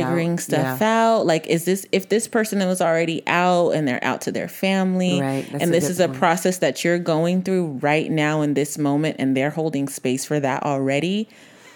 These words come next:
Speaker 1: how much of holding space, uh, is this person doing for you?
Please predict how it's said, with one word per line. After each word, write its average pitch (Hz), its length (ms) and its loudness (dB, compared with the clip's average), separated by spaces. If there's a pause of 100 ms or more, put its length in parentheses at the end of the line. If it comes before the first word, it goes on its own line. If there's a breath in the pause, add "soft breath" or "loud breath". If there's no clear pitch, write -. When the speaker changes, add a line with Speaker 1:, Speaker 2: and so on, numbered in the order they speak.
(120 loud breath)
Speaker 1:
how 214 360 2
much 196 400 2
of 160 220 0
holding 165 380 2
space, 214 580 0 (220)
uh, 165 200 -2 (160)
is 180 100 4
this 170 160 2
person 165 400 0
doing 160 300 0
for 156 180 -6
you? 135 460 0